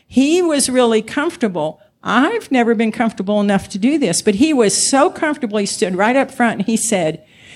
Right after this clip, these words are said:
"If you want to try these vegetarian foods, this good plant-based food," he said, "come to church. We have fellowship dinner every Saturday afternoon about twelve thirty. Come at twelve thirty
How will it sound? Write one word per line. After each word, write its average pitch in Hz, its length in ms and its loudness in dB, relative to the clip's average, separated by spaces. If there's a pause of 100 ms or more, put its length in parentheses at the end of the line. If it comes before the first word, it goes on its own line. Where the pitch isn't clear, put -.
(180)
"If 190 200 0
you 294 140 4
want 339 200 2
to 262 80 4
try 214 800 0 (520)
these 208 280 0
vegetarian 233 840 2
foods, 262 520 2
this 190 280 0
good 226 260 0
plant-based 240 720 2
food," 277 320 0 (300)
he 254 160 0
said, - 440 0
"come 269 440 0
to 226 540 -2 (380)
church. 226 960 0 (200)
We 214 160 4
have 214 380 0
fellowship 269 640 2
dinner 226 500 2
every 240 240 4
Saturday 240 400 2
afternoon 233 460 0
about 190 280 -2
twelve 226 320 0
thirty. 202 280 0
Come 240 340 2
at 247 80 -2
twelve 233 380 0
thirty 202 360 0